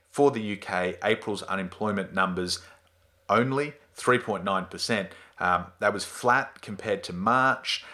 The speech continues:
Uh, that's actually just barely above the five-year low. That is still an incredible number, uh, an incredibly small number, uh, of people across an economy the size of the U K who are experiencing unemployment at this point in time. So that's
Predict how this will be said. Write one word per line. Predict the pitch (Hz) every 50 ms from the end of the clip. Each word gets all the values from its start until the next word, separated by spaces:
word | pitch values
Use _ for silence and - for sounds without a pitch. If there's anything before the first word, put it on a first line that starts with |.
| - -
Uh, | - 92 90
that's | 90 101 98 98 - -
actually | - 107 104 - - - 101 95 95
just | 87 90 - 120 131 131 - - -
barely | - 98 101 113 123 113 98 90
above | 80 - 98 104 107 98 - -
the | - 87
five-year | - - 98 98 107 107 101 90 95 95 95 92 85
low. | 87 95 98 104 92 82
That | 87 85 90
is | 87 -
still | - - 107 98
an | 92 90
incredible | 92 92 - - - - - 120 123 131 139 135 120 107 98
number, | 95 95 101 104 104 95 80 69 - - - - - _ 80
uh, | 87 87 85 69 - -
an | - 90 92 76 - 57
incredibly | 82 87 - - 123 117 98 95
small | 90 - - - - 113 120 143 156 147 143
number, | 113 90 82 85 85 87 82 82 - - - - -
uh, | - 87 87 87 -
of | - 92 -
people | - 117 113 - 98 92
across | 87 - - 110 107 - -
an | 95
economy | 90 - - 92 92 92 87
the | 85
size | - 98 90 87 85 90
of | 82
the | 87
U | 87 87 87 85
K | - - 90 85 82 - - - - - -
who | - 98 95
are | 92 90 90 92
experiencing | 90 85 - - - 98 90 85 87 90 87 - 95 87 85 -
unemployment | - 95 95 92 87 90 - - 95 95 92 90 85 -
at | 87 85 -
this | - 90 85
point | - - 98 92 90
in | 87
time. | - 113 101 92 78
So | - 101
that's | 98 123 120 - - -